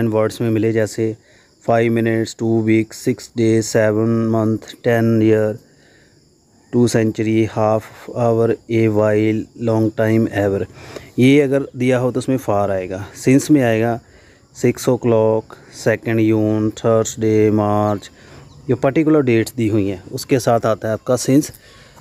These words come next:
जो कुछ fractions of time दिया हुआ हो उसमें आपके क्या आ जाता है for, period, time का period हो चाहे number हो किसी word के साथ। जैसे it has, we have been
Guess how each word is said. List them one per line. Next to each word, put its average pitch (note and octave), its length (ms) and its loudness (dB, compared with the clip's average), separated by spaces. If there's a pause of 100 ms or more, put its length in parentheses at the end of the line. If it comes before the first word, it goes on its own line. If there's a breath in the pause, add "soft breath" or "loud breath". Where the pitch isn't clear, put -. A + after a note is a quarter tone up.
(380 loud breath)
जो C#3 100 4
कुछ - 320 2
fractions D#3 720 2
of C3+ 220 2
time A#2+ 500 2 (400 loud breath)
दिया A#2 200 2
हुआ A#2 260 0
हो G#2+ 240 -2 (120)
उसमें A2+ 360 -6
आपके A2 340 -4
क्या A2 180 -2
आ G#2+ 40 0
जाता G#2+ 260 -2
है D3 60 -4
for, G2 380 0 (840 loud breath)
period, B2 500 2 (280)
time A#2 240 0
का C3 140 0
period C3+ 300 2
हो C#3 180 2 (120)
चाहे B2 200 2
number A2+ 380 2
हो A2 260 0 (100)
किसी A2+ 180 2
word G#2 200 0
के G#2 120 -6
साथ। G2+ 220 -4 (800 loud breath)
जैसे B2+ 320 2
it C3 80 -8
has, B2+ 380 0 (300)
we C3+ 220 4
have B2 260 2
been A#2+ 260 2